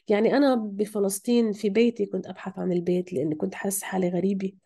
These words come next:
وكمان كنت حاسة بالبيت. تركت فلسطين لأن، للغربة، لأني أنا بدي أدور على البيت في الغربة.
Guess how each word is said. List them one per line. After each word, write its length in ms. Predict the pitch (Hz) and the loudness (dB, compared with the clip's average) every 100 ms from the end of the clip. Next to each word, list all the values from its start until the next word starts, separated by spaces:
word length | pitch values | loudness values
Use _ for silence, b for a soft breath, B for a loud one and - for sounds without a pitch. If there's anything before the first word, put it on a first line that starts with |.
| _ - | _ -4
وكمان 300 | 226 285 311 | 2 4 4
كنت 160 | 202 | -2
حاسة 300 | - 190 - | -4 -8 -6
بالبيت. 400 | 196 196 185 175 - b b b b _ - | -6 -4 -4 -6 -10 b b b b _ 0
تركت 300 | 247 302 302 | 2 4 0
فلسطين 540 | 254 233 - 277 269 | 2 0 2 2 4
لأن، 300 | 226 165 214 | 4 2 2
للغربة، 540 | 185 202 208 269 226 202 | 2 2 4 2 2 0
لأني 340 | 170 202 175 | 0 0 0
أنا 100 | 214 | -2
بدي 320 | 196 190 - | -2 -4 -4
أدور 420 | 202 220 220 208 | -2 -2 0 -2
على 180 | 175 185 | -2 -2
البيت 280 | 180 185 190 | -2 0 -2
في 80 | 185 | -6
الغربة. 400 | 180 185 185 | -8 -8 -8